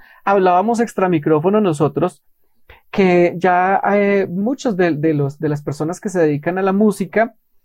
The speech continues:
eh, han hecho pruebas con, con la inteligencia artificial y a través del dichoso chat G P T cuatro, que es el que está hoy día moviéndose, simplemente le plantean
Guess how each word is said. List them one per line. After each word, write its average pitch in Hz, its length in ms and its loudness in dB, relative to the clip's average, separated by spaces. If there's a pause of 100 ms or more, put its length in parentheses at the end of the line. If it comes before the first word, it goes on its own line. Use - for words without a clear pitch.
(240)
eh, 170 260 4
han 180 140 0
hecho 202 220 0
pruebas 208 380 2
con, 170 280 -2
con 147 160 -6
la 139 60 0
inteligencia 151 520 -2
artificial 214 640 -2 (500)
y 226 180 4
a 214 100 0
través 180 300 2
del 185 300 2
dichoso 165 540 0
chat 185 320 -2
G 196 140 -2
P 196 100 0
T 185 360 2
cuatro, 196 420 0
que - 120 -6
es 147 80 -2
el 180 120 -4
que 170 100 -4
está 147 240 -2
hoy 156 140 2
día 180 380 0 (240)
moviéndose, 208 760 0 (580)
simplemente 240 600 2
le 233 160 4
plantean 185 680 0